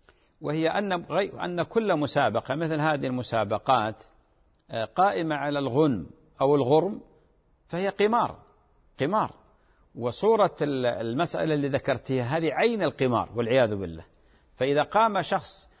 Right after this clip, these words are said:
ليدخل في هذه اللعبة عن طريق شحن بطاقة أو شيء لي-، ليدفع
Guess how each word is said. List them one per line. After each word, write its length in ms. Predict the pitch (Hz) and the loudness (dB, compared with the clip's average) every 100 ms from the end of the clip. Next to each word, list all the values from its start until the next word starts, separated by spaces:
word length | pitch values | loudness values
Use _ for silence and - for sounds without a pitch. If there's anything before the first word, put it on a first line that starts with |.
| _ | _
ليدخل 540 | 123 147 196 - 165 | -4 0 0 0 -2
في 160 | 135 156 | 0 -2
هذه 220 | 147 147 | 0 0
اللعبة 380 | 139 147 135 127 | 0 0 0 0
عن 160 | 110 127 | -2 0
طريق 280 | 147 151 | 0 0
شحن 440 | - - 175 131 104 - _ _ _ | 0 -2 0 -2 -8 -14 _ _ _
بطاقة 720 | - 135 147 165 151 135 123 120 | -6 -2 4 4 4 2 0 0
أو 380 | 117 98 107 | -6 -8 -10
شيء 420 | 104 - 156 175 - - _ _ _ - | -4 0 2 0 -8 -20 _ _ _ -8
لي-، 360 | 135 127 131 | -4 -2 -2
ليدفع 760 | 123 127 131 185 160 185 214 | -2 0 2 2 0 0 0